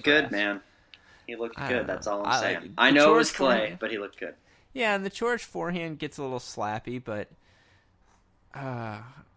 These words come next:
Speaker 2: I like Coric more than I like Dominic Thiem. Like, I would switch their odds and be comfortable with it, and probably still bet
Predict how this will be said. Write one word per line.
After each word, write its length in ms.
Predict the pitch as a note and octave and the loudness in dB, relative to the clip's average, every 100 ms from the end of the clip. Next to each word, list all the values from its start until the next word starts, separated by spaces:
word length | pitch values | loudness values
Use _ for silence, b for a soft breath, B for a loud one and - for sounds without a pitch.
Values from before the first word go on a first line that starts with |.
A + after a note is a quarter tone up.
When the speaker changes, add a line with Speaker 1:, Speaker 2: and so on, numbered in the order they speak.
| - | -14
Speaker 2:
I 180 | B2 D#3+ | -2 2
like 200 | F3 E3+ | 2 0
Coric 340 | - D#3 D3 | -2 -2 -2
more 100 | C#3+ | -4
than 120 | C#3 B2+ | -2 -2
I 40 | |
like 160 | A#2+ A#2+ | -2 -2
Dominic 360 | A#2 A#2 G#2+ | -2 -2 -6
Thiem. 360 | - C3+ B2+ D3+ _ _ - | -10 -10 -10 -12 _ _ -8
Like, 120 | B2 | 0
I 160 | C3 C#3 | 4 4
would 120 | C#3 | 2
switch 320 | - C3+ - | -6 -8 -4
their 220 | B2 B2+ | 0 2
odds 280 | A2+ A2 A2 | 4 2 0
and 100 | G#2+ | -8
be 100 | G#2 | -10
comfortable 500 | - G#2+ - A2+ G#2 | -10 -12 -12 -14 -10
with 200 | G#2 - | -10 -10
it, 120 | C#3 | -14
and 200 | - A#2+ | -10 -8
probably 220 | - B2 A2+ | 0 0 0
still 280 | - B2 | -4 -4
bet 360 | A2+ G#2 G#2+ - | -2 -2 -4 -6